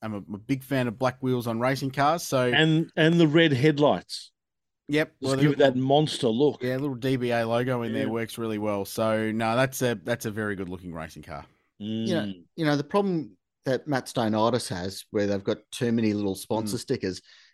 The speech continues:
Speaker 3: the two Tickford cars, the Monster car and the Castrol car, have the opposite, where they've got these wide open spaces. The cars look horn, but
Speaker 1: Yep.
Speaker 3: I'm sure they'd prefer to have all the little spaces covered with stickers.
Speaker 1: Yep.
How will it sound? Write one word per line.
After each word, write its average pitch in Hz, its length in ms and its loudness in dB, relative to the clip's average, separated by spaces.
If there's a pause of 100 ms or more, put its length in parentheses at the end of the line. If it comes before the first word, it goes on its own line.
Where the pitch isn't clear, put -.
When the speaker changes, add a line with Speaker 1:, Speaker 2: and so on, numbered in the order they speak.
(120)
Speaker 3:
the 135 120 -2
two 185 420 2
Tickford - 420 -8
cars, 117 280 -2
the 104 80 -6
Monster 120 280 -4
car 123 140 -6
and 95 80 -2
the 87 40 -6
Castrol 120 360 -4
car, 101 220 0
have 107 160 -2
the 107 100 -2
opposite, - 440 -4
where 107 280 0
they've 107 200 -2
got 151 120 2
these 101 180 -8
wide 123 280 2
open 107 260 -2
spaces. 107 640 -4
The - 40 -10
cars 220 360 -4
look 95 140 -6
horn, 139 460 2 (120)
but 135 180 2
Speaker 1:
Yep. - 120 -14 (260)
Speaker 3:
I'm 135 100 -2
sure 190 280 2
they'd 127 200 0
prefer - 320 0
to 120 80 0
have 127 340 -2
all 131 200 -2
the 117 60 -6
little 123 200 0
spaces 135 560 -2
covered 117 380 -4
with 113 180 -2
stickers. - 580 -10 (280)
Speaker 1:
Yep. 107 200 -6